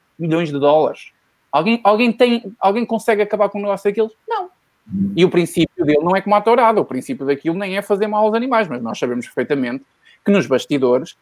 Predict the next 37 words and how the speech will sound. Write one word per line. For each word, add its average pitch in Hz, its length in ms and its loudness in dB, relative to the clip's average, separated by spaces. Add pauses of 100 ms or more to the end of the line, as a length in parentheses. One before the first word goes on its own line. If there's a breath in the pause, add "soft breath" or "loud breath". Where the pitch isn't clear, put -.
(260)
existe 123 360 -4
maltrato, 185 540 2 (300)
seja 123 220 -2
aos 117 100 -8
cavalos, 151 480 2
ou 135 40 -4
sejam 127 380 -6
aos, 120 240 -6
aos 127 160 -12
cães. 165 400 -2 (680)
Eh, 123 120 -8
o, 127 340 -8
as 123 100 -6
raças 135 360 -2
mais 131 220 -4
famosas 131 440 -2
são, 123 340 -6
acho 127 140 -6
que - 60 -20
são 135 140 -6
os 123 100 -6
galgos, 127 400 2
é 117 60 -6
assim 113 220 -10
que - 80 -18
se - 60 -20
chama. 123 220 -6 (400 soft breath)
Os 127 160 0
galga-, 135 500 4
os 127 180 -4
galgos 131 520 2
é, 127 200 2
é, 123 360 2
é 120 40 -2
um 127 120 -4
animal 131 400 0
que 143 400 -2